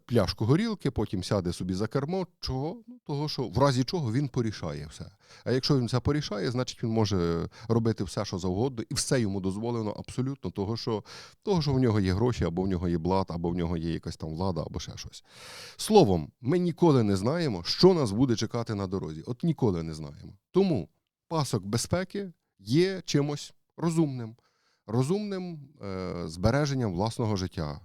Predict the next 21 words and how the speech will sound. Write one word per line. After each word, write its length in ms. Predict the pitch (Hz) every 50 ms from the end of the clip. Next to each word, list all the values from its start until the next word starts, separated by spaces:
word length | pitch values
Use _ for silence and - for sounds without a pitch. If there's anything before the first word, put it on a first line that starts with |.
| -
Наше 300 | - 107 123 131 - 107
життя — 360 | 92 90 87 - - 123 135 147
це 180 | - - 92 92
є 280 | 87 85 87 87 85 80
дар, 360 | 80 78 98 95 104 113 123 - _ _ _ - _ _
ми 100 | - 98
повинні 440 | 98 - 95 85 98 104 98 92 90
за 140 | 82 85 90
нього 340 | 90 92 90 82 85 82 78
переживати, 600 | - 90 85 85 82 85 87 98 123 127 - -
піклуватися, 800 | - - - - 90 80 85 101 101 - 95 - - 92 87 87 - - - -
оберігати 640 | - 135 127 117 107 98 85 87 90 85 - - 87
його, 200 | 82 78 78 78
своє 320 | - - 90 95 123 147
життя, 380 | 147 135 120 - - 104 98 -
чуже 320 | - - 73 76 87 98 120
життя. 380 | 110 98 - - 92 87 85 - - - - - -
Це 200 | - 196 196 -
важливі 440 | 107 110 123 117 120 147 160 147 147
прописні 440 | 127 - 123 - - 120 - - 123
істини, 560 | - - 135 120 - - 120 107 107 98 92